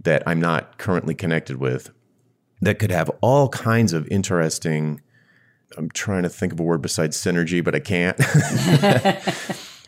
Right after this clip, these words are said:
Like, "Oh, wow, maybe I'm about to find out that there's tons of research on this, and I just didn't know."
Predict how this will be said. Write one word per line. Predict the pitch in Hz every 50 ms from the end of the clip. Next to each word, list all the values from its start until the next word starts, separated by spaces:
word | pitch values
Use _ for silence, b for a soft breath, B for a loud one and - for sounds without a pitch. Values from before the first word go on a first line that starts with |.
| - -
Like, | 117 127 - -
"Oh, | 151 156
wow, | 147 165 180 160 120 - -
maybe | 90 98 110 127 147 165
I'm | 151 127 127 117
about | 92 95 104 110 -
to | -
find | 101 - 110 95 92 92
out | 90 90 90 90
that | 98 90 -
there's | - 82 82 - -
tons | - - - - 107 92 87 78 71
of | 69 64 76
research | 71 65 - - - - - -
on | 60 62
this, | 60 55 - -
and | - - 85
I | 95
just | 98 92 80 73
didn't | 76 90 85 73 64
know." | 65 82 85 71 - -